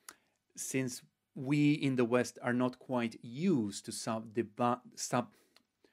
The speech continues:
because we in the we-, West are not quite used to subdivide into uneven numbers, it might be tricky to know where you are while counting. So, one thing that you can do in order to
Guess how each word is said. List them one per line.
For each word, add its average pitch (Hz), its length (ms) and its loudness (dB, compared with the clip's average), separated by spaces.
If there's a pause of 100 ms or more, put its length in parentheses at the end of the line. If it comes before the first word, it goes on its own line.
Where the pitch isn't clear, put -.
(240)
because 117 220 -4
we 160 140 0
in 170 80 2
the 147 60 2
we-, 131 380 2
West 123 480 -2 (380)
are 131 100 4
not 160 220 0
quite 135 260 -2
used 151 400 -4
to 113 60 -12
subdivide 110 1000 -2
into 107 680 -4 (240)
uneven 123 580 2
numbers, 127 580 0 (220)
it 143 60 -6
might 160 180 4
be 143 60 -6
tricky 143 420 4
to - 180 -8
know 123 160 2
where 123 260 4
you 110 220 0
are 101 280 -2 (200)
while 98 220 -6
counting. 131 580 -4 (420)
So, 180 340 6 (360)
one 151 400 4
thing 196 280 0
that 160 100 -8
you 160 100 -6
can 156 200 -4
do 151 200 2
in 117 100 2
order 117 200 0
to 123 420 0